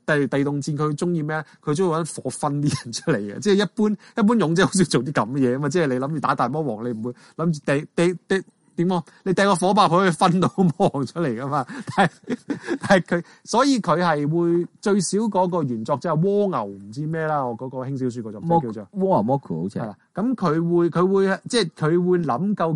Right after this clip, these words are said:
Speaker 1: 竟對付哥布林係，即係喺啲咁嘅環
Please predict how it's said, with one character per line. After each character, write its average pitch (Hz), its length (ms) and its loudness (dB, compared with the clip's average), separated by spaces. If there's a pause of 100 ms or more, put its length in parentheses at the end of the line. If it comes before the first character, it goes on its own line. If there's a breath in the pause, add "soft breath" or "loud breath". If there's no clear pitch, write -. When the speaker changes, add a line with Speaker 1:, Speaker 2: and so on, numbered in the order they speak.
Speaker 1:
竟 180 140 -2
對 151 300 0
付 131 260 -4
哥 180 220 -2
布 131 180 -2
林 117 100 -2
係， 113 380 -4
即 196 120 -2
係 143 160 2 (280 soft breath)
喺 160 140 0
啲 190 140 2
咁 - 20 0
嘅 156 180 0 (120)
環 107 260 -6